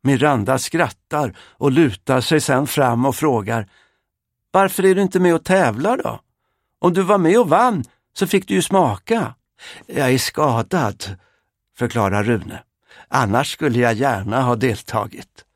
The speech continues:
Ture tittar undrande på Rune. "Ont i knäskålen",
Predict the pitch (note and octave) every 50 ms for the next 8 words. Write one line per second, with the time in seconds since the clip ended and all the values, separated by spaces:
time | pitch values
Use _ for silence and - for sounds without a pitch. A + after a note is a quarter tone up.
0 | _ _ _ _ _ _ _ _ _ _ _ _ _ - F3+ E3+ C3+ A2+ G#2 C3+
1 | D3 - - - G3+ F#3+ - _ _ - A2+ B2 B2 - - - F3 F3+ D3 B2
2 | G2+ F2+ G#2 A2 G#2+ A2 A#2+ A#2 G2 A#2+ B2+ A#2+ C#3+ D3+ A#2 F#2+ F#2+ F#2+ F#2 E2+
3 | - _ _ _ _ _ _ _ _ _ _ _ _ _ _ _ _ _ _ _
4 | _ - G3+ G#3 G#3+ F#3+ D3 C3 - - - - F#3+ F#3 F3 D3 C#3+ C3+ - -
5 | C#3 D#3 E3 D#3+ D#3 C3+ A#2 - - - - D3 D3+ D3 D3+ C#3 A#2 G#2 A2 F#2+
6 | D#2 D2 - -